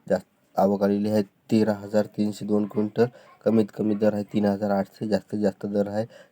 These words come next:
चार हजार त्रेसष्ट रुपये. सर्वसाधारण दर आहे तीन हजार नऊशे एकतीस रुपये. पुढची बाजारपेठ आहे, बाजारपेठ नागपूर. जात आहे लोकल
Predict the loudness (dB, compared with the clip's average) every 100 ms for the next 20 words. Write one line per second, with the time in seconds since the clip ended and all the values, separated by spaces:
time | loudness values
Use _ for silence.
0 | 0 0 0 -4 -4 -2 -4 -2 -8 -10
1 | -6 -6 -6 -12 -20 -20 -20 -6 -4 -2
2 | -2 0 0 -2 0 -2 0 -2 -4 -10
3 | _ -2 0 0 0 0 0 0 -4 -4
4 | -12 -4 -4 -4 -2 0 0 0 -4 -6
5 | -2 2 2 2 -2 -4 -2 -2 -4 -20
6 | -20 _ -2 0 0 -4 -10 -12 _ _
7 | _ _ _ _ _ _ 0 2 2 -2
8 | -4 -2 -2 0 0